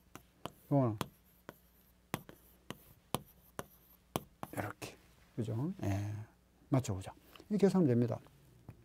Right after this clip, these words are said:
여기 딱 떨어지네요. 그죠? 육, 오륙 삼십삼만 원. 칠만 이천 원.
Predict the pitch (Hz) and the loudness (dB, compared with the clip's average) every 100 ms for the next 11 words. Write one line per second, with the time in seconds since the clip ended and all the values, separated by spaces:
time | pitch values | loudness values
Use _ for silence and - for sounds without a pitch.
0 | - - - - 196 - - 233 185 196 | -20 -20 -20 4 6 6 8 8 8 4
1 | 117 120 131 - 127 127 - - _ _ | 4 2 -4 -4 4 4 2 -12 _ _
2 | _ - - _ - - - - _ 180 | _ -20 -20 _ -20 -18 -18 -20 _ 8
3 | 185 139 - 147 143 - - 147 147 113 | 8 8 4 0 0 -4 -4 0 0 0
4 | 110 - - - - _ - - _ _ | -4 -12 -20 -20 -20 _ -16 -16 _ _
5 | _ - - _ _ - - - _ _ | _ -20 -20 _ _ -16 -14 -18 _ _
6 | - - - - - - _ _ _ - | -20 -20 -20 -20 -20 -20 _ _ _ -12
7 | - - 139 139 131 117 - 127 101 | -8 0 2 4 2 -2 -4 -10 -10